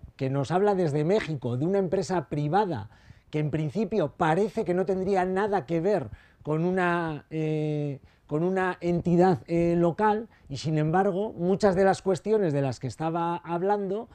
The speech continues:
pues, eh, son también compartidas. Y ahora nosotros, mm,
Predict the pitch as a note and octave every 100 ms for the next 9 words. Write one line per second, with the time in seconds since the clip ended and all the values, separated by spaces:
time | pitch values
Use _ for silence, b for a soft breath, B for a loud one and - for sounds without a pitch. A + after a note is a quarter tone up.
0 | B B B B D#3 D#3+ D#3 D3+ C#3 C3+
1 | C#3 C#3+ C#3+ C#3 C#3 C3+ C3 A#2+ D#3 F3+
2 | F3+ F3+ D3+ - - D3 E3 F3+ D3 B2+
3 | B2+ A#2+ C3 G2 F2+ - C#3 C#3 D#3 E3+
4 | E3 F#3 F#3 G3+ G#3+ - b b b b
5 | C#3+ C#3+